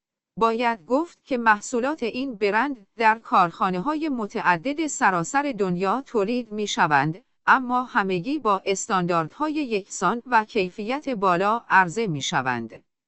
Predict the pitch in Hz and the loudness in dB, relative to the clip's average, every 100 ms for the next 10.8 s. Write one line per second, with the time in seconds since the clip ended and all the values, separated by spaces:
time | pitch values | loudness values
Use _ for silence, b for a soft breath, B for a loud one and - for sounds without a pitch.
0 | _ _ - 220 277 - 320 349 349 285 | _ _ -12 -6 -6 -6 -2 -2 -2 -2
1 | 269 - 220 208 202 240 254 208 196 254 | -4 -2 -2 0 -2 0 4 4 2 -2
2 | 220 294 320 262 220 180 - 196 - 302 | -2 -2 -4 -2 0 -2 -4 -10 -6 -6
3 | 302 285 220 185 170 - 302 294 208 202 | -4 -4 -4 -2 -2 -2 -6 -6 2 4
4 | 233 262 277 - 220 185 180 269 339 269 | 4 -2 -4 0 2 2 -2 -4 -4 -4
5 | 208 - 196 214 269 294 196 185 180 185 | -6 -4 -2 -2 -4 -6 0 0 2 2
6 | 175 185 220 302 254 202 214 269 277 254 | 2 2 -2 -4 -2 -2 -2 -2 -4 -4
7 | 220 175 170 - 185 160 226 302 _ _ | -2 0 -2 -2 -2 -2 -2 -6 _ _
8 | 170 175 220 190 - 220 196 269 294 247 | -8 -2 -2 -2 -4 -4 -4 -4 0 2
9 | 214 220 185 170 - 226 330 277 - 226 | 2 2 0 0 2 2 0 -12 -10 -6
10 | 185 - 226 247 185 196 208 | -6 -4 -4 2 2 2 -2